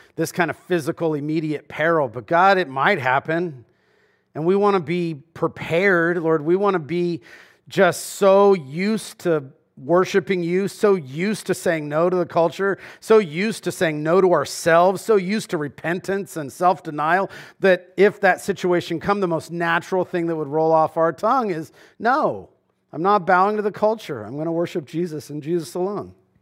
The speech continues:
So God, I also know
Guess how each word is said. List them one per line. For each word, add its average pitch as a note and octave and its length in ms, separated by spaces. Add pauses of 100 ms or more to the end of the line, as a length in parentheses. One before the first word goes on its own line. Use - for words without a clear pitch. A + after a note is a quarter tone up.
(2250)
So F3+ 220
God, F#3 380 (200)
I G3+ 140
also B3 340
know F3 520